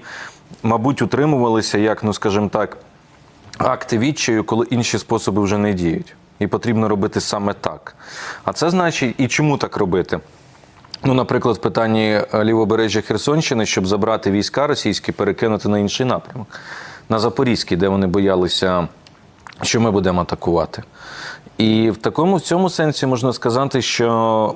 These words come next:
якщо говорити про самі російські війська, певна паніка спостерігається. Можливо, ще недостатньо, до речі, не на такому рівні деморалізації, але вона є. А що стосується Путіна, я думаю, в нього зараз дуже багато проблем і викликів.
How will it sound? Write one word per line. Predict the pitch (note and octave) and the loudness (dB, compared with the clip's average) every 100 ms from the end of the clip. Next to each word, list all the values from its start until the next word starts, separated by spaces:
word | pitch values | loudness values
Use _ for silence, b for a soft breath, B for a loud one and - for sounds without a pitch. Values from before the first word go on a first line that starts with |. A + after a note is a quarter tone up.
| - | -2
якщо | A#2 A2 C#3 | -2 0 0
говорити | B2 B2 B2 A#2 | 2 2 0 -2
про | A2 | -2
самі | A2+ A#2+ A#2+ | -2 0 0
російські | A#2+ - G#3 - C#3 | 0 0 -2 0 0
війська, | A#2 - - F2 D#2+ B B B B - | 0 0 -2 -2 -4 B B B B -4
певна | C#3+ F3 C#3 | 0 0 0
паніка | B2 C#3+ C#3 A#2+ | 0 0 0 -2
спостерігається. | - - A2+ A2 F#2+ D#2+ - - - - B B B | -4 -4 0 0 0 -4 -6 -10 -16 -20 B B B
Можливо, | G2+ F#2+ D#3 D3+ | -2 0 2 0
ще | D3 | 0
недостатньо, | B2+ A#2+ A#2 G#2 E2 D#2+ | 0 -2 -2 -2 -4 -6
до | F2 F2 | -6 -4
речі, | E2+ - F2 | -4 -4 -4
не | F#2+ | -2
на | G#2 G#2+ | 0 -2
такому | G#2 A2 F#2+ | -2 0 0
рівні | F2+ F2 E2+ | 0 0 0
деморалізації, | F2 F2 E2+ E2+ E2+ D#2 - | -2 0 0 0 -2 -4 -2
але | E2+ | 0
вона | G2 B2 B2+ | 0 0 -2
є. | G2 D#2+ - B B B B | 0 -2 -6 B B B B
А | - | -8
що | G#2+ C#3+ | -2 -2
стосується | - C#3+ - D3 C3 C#3+ | -2 -2 0 0 0 -2
Путіна, | F3 F3+ C#3 B2 | -2 -2 0 0
я | A#2+ | 0
думаю, | B2+ C3+ | 0 0
в | |
нього | C3 C3 | 2 0
зараз | A#2+ B2 B2 | 0 0 0
дуже | A#2+ G#2 | -2 -2
багато | F2+ F2+ F2 E2+ | -2 -2 -2 -2
проблем | F#2 F2 F2+ | -2 0 0
і | E2+ | 0
викликів. | E2 D#2 - - - | 0 -2 -6 -8 -10